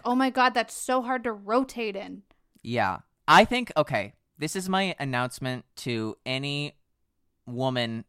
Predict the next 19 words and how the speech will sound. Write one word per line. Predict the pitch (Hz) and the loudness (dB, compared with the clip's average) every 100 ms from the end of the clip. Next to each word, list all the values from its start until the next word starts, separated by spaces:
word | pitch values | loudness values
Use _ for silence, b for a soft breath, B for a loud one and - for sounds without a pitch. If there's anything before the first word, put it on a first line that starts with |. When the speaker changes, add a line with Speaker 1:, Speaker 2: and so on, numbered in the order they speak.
| _ | _
Speaker 2:
wanting | 110 113 123 127 | -6 -2 -2 -4
to | 120 135 | -10 -12
skate | - - 120 117 | -12 -8 -8 -6
in | 123 | -4
a | 113 | -4
long | 110 110 110 113 120 - | -2 0 2 2 0 -10
skirt | - - 120 110 - | -12 -4 -2 -2 -6
single | - 123 107 107 | -8 -6 -6 -10
skater. | - 101 85 82 - _ _ _ _ | -8 -8 -6 -8 -12 _ _ _ _
Speaker 1:
Mm-hmm. | 233 202 202 196 185 - | -10 -8 -10 -14 -10 2
Speaker 2:
I | 135 | 2
think | 147 180 | 4 -2
that | 165 - | -4 -4
you | 131 | -6
should | 131 151 - | -6 -8 -8
take | 139 117 110 - _ _ _ _ _ _ _ | -6 -6 -6 -12 _ _ _ _ _ _ _
the | 117 123 | -6 -4
Alyssa | 110 110 123 | -4 -6 -8
Sisney | - 107 98 104 92 | -8 -10 -8 -10 -12